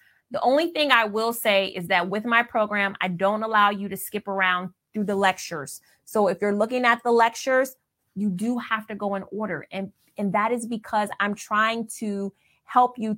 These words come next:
to memorize and understand the information as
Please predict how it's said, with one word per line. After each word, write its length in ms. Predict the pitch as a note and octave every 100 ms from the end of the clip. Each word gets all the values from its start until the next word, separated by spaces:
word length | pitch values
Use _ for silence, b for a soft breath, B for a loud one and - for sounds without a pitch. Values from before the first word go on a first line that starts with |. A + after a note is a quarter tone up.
| -
to 120 | G#3+
memorize 800 | G3+ G#3 A3 A3 G#3 G#3 G#3 G#3+ -
and 200 | F3+ F3 -
understand 640 | G3+ G#3 G#3 - G#3 G3+
the 100 | -
information 640 | G3 F#3+ F#3+ F#3 F#3 F#3+ -
as 280 | D#3+ F3